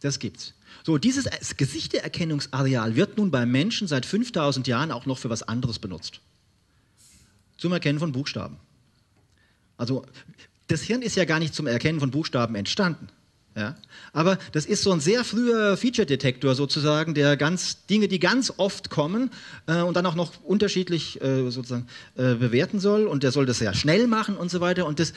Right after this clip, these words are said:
d-, unser Hirn löst die, löst das Problem des Lesens also mit einem, mit einem Ding, was es auch zum Gesichtererkennen verwendet.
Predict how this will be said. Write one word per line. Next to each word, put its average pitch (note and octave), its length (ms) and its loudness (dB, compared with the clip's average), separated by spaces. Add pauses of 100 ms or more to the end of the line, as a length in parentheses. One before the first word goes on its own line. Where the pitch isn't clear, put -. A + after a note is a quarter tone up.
(380)
d-, - 60 -10 (280)
unser G3 260 4
Hirn G3 280 4
löst F#3+ 340 4
die, G3+ 80 -4 (260)
löst E3 300 4
das D#3 100 -6
Problem F3 320 2
des F3 100 -2
Lesens C#3 580 0
also E3 320 -2
mit F#3 280 0
einem, D3 380 -2
mit D#3+ 160 -2
einem C#3+ 260 2
Ding, E3 340 4
was F#3 140 0
es F#3+ 100 -2
auch D3+ 180 -6
zum F#3+ 160 -4
Gesichtererkennen E3 680 -2
verwendet. F#2+ 400 -6